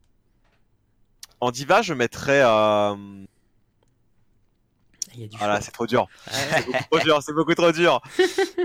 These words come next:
Speaker 1: En diva, je mettrais Poco, voilà. Pourquoi ? Parce que, euh...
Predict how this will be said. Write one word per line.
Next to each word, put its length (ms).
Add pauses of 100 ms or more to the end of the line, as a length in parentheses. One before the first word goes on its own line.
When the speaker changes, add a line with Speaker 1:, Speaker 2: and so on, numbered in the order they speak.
(100)
Speaker 1:
En 80
diva, 200
je 60
mettrais 200
Poco, 440
voilà. 480
Pourquoi ? 280
Parce 200
que, 100
euh... 340